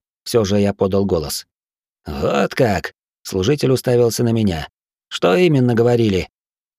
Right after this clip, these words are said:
"Они разгоняли перед собой младших. Один из вот этих двоих",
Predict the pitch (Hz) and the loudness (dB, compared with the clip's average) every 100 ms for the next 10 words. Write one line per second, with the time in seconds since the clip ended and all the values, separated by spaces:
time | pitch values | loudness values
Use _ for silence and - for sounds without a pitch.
0 | _ _ - 95 180 147 131 139 147 165 | _ _ -6 -2 0 2 2 2 2 2
1 | 175 160 147 143 127 151 156 156 180 165 | 4 2 2 0 0 2 2 2 2 0
2 | - - - _ _ _ _ _ 101 110 | -2 -6 -14 _ _ _ _ _ -2 2
3 | 143 143 127 131 139 - - 175 - 147 | 2 2 2 0 0 -4 -2 -2 0 0
4 | 120 143 165 185 - | 0 2 4 2 0